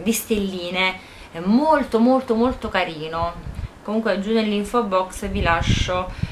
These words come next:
la, la, il link. Vi volevo far notare soltanto il gancetto qua, di questa parte che va dietro.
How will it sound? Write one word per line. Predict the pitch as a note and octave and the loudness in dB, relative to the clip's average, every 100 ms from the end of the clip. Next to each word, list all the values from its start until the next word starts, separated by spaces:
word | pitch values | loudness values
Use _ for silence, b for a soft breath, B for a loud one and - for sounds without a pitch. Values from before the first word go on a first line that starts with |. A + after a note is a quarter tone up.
| B - | B -8
la, | F3 E3+ E3 E3 D#3+ C3 | -2 0 2 0 -2 -2
la, | F#3+ F#3 | 0 0
il | F#3 F3+ E3+ E3 - G3 | -2 -6 -12 -10 -6 -6
link. | F#3 E3+ E3+ E3 F#3 F3+ B B B B - | -4 -8 -10 -8 -8 -8 B B B B 0
Vi | |
volevo | A3+ A#3+ | 4 6
far | C4 C4 | 4 2
notare | C4+ B3+ G3 G3 | 2 4 2 0
soltanto | A3+ A3+ C4 C#4 D#4+ D4 - - | -8 -4 -2 0 4 4 2 -8
il | A3 G3 | -4 0
gancetto | G#3 G#3 B3+ B3+ A3 G#3 | 2 2 0 0 -2 -4
qua, | - F#3+ F3 B2 | 0 2 2 0
di | F#3+ | -2
questa | F#3 F#3 | -2 -2
parte | G#3 A3 G#3+ | -2 0 0
che | G3+ | 2
va | F#3 | 0
dietro. | F3 E3 E3 G3 G#3 G3+ | 0 -2 -2 0 2 0